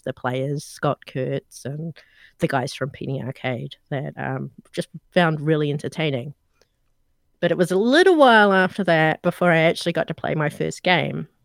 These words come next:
Um, one of the guys that I was on a self-publishing podcast with,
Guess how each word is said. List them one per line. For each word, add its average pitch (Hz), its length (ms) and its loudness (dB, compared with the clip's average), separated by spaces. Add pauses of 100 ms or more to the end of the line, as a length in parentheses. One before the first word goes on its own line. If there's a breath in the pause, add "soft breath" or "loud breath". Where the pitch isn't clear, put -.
(220)
Um, 156 460 -4
one 170 180 0
of 165 80 -4
the 175 100 0
guys 160 480 2
that 156 200 0
I 151 160 2
was 151 180 -4
on 147 380 -2
a 151 380 -2
self-publishing 147 880 -6
podcast - 680 -8
with, 143 360 -8